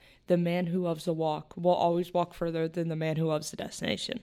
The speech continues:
So therefore, this is exactly what this guy did. He started thinking that what's the worst that could happen and started doing all the things that he would have thought before were impossible. He goes on to say that he just contacted a bunch of rich people who were in the position that he wanted to be in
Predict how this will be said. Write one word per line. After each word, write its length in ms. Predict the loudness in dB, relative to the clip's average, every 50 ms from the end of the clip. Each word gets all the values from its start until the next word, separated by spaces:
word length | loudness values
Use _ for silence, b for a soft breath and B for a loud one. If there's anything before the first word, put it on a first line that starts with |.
| -12 B B B B B B B B
So 160 | B -2 0 2
therefore, 320 | 2 2 0 0 -2 -2
this 240 | 0 -2 -4 -6 -8
is 140 | -4 -4 -4
exactly 400 | -2 0 -2 -2 -2 0 0 0
what 180 | 0 0 -2
this 140 | -6 -8 -4
guy 180 | -2 -2 -2 -2
did. 320 | -2 -4 -4 -4 -6 -10 B B B B B B
He 160 | B -2 -2
started 380 | -2 0 -2 0 0 -2 -2 -2
thinking 480 | -2 -2 -2 -2 -2 -2 0 0 0
that 340 | 0 -2 -2 -2 -4 -6 -10 _ _ _ _ _
what's 360 | _ 2 2 2 2 2 -2 -2
the 100 | -2 0
worst 320 | 0 0 -2 -4 -4 -4
that 180 | -6 -6 -6 -6
could 140 | -8 -6
happen 420 | -2 -2 -2 -2 -4 -4 -6 -6 -6 B B B B B B B -6
and 300 | -4 -2 -2 -2 -2 -2
started 300 | -2 0 0 0 2 2
doing 260 | 2 2 2 2 2
all 100 | 0 0
the 80 | -2 -2
things 400 | -2 -2 0 0 -2 -2 -2 -2
that 260 | -2 -2 -2 -4 -6 -12
he 340 | -16 -8 -4 -2 0 0
would 200 | 0 0 0 -2
have 80 | -2 -2
thought 240 | -2 -2 -4 -2 -2
before 380 | -4 -4 -2 -2 -2 -2 0
were 120 | -2 -2 -2
impossible. 640 | -4 -4 -2 -4 -4 -4 -6 -10 -10 -12 -12 -12 _ b b b b b b b b
He 200 | b -4 -2 0
goes 160 | 2 2 2 2
on 160 | 0 0 -2
to 60 | -2
say 260 | -2 -2 -2 -2 0
that 160 | 0 -2 -4
he 180 | -4 -6 -6 -6
just 280 | -4 -4 -6 -6 -6 -6
contacted 600 | -6 -6 -6 -4 -4 -4 -4 -4 -2 -4 -2 -2
a 60 | -2
bunch 320 | -2 -4 -4 -4 -4 -4 -4
of 120 | -2 -2
rich 220 | -2 -4 -4 -6
people 420 | -8 -8 -6 -4 -2 -2 0 -2 -2
who 460 | -2 0 2 4 4 4 2 0 0 2
were 140 | 4 4 4
in 120 | 4 2
the 80 | -2 -2
position 440 | -4 -2 -2 -2 -4 -2 -2 -2
that 140 | -2 -2 -2
he 140 | 0 0 2
wanted 220 | 2 2 2 0
to 60 | -2 -2
be 180 | -2 -2 -2 -2
in 160 | -2 -2